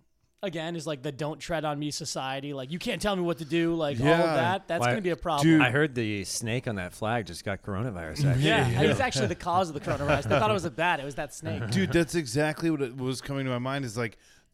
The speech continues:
Speaker 2: how stubborn, uh, because we're s-, we're free, uh, for the most part. We don't have to,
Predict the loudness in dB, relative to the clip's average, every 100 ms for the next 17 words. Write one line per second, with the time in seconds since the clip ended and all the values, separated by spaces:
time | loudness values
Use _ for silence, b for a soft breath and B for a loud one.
0 | -10 -4 -2 -2 -2 0 0 -2 -2 -4
1 | -6 -6 -6 -4 -2 -2 -2 -2 0 0
2 | -2 -12 -8 -6 -6 -4 -2 -2 -4 -8
3 | -6 -6 -4 -4 -2 -2 -4 -4 -2 -4
4 | -2 -4 -4 -6 -8 -8 -8 -4 -4